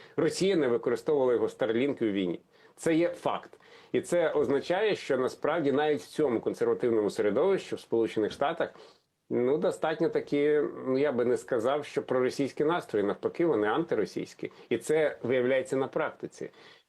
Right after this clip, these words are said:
І я думаю, що це не тому, що там раптом всі люди стали добрими і проукраїнськими. Це просто відображає настрої самих американців.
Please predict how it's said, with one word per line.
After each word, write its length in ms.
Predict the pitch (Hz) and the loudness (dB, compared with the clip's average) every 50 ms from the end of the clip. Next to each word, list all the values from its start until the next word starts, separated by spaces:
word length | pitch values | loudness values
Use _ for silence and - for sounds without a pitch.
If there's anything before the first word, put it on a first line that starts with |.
| - - - | -20 -4 -2
І 380 | - 131 127 127 131 131 135 | 0 2 4 4 4 4 4
я 140 | 147 175 185 | 4 2 2
думаю, 300 | 180 196 185 185 180 156 | 2 2 2 2 2 2
що 140 | - 165 151 | 0 -2 -2
це 140 | - 160 151 | 0 2 2
не 100 | 156 147 | 2 2
тому, 280 | 156 160 156 170 190 | 2 2 2 2 2
що 180 | - - - 143 | 0 0 -4 -4
там 380 | - - 147 143 139 135 123 - 113 | -2 -2 -2 0 -2 -2 -4 -4 -4
раптом 460 | 127 135 143 139 135 - - 131 120 | -2 -2 -2 -2 -4 -4 -2 -2 -2
всі 260 | - - - - 135 | -4 -6 -6 -2 0
люди 260 | 123 139 147 135 127 113 | 2 2 2 2 0 -2
стали 320 | - - 127 117 117 117 | 0 -2 0 2 2 2
добрими 500 | 113 120 139 127 127 120 120 113 110 110 | 2 2 0 0 0 0 0 2 2 0
і 40 | 101 | 0
проукраїнськими. 760 | - - 110 107 104 113 113 98 82 - - - 87 85 85 | 0 0 -2 0 0 0 -2 -2 -2 -4 -6 -6 -6 -6 -4
Це 120 | - - 135 | -4 -4 -4
просто 320 | - - 147 135 - 147 | -2 -2 -4 -2 -2 -2
відображає 560 | 127 131 120 127 113 113 127 117 - 147 143 | -2 0 0 0 0 0 -2 0 0 0 0
настрої 400 | 127 127 127 120 - - 127 123 | 0 0 0 -2 -4 -2 -2 -2
самих 300 | 110 - 117 117 113 - | 0 0 0 0 0 0
американців. 600 | 117 113 110 107 104 - 92 78 - - - - | 0 0 0 0 -2 -4 -6 -6 -6 -10 -18 -20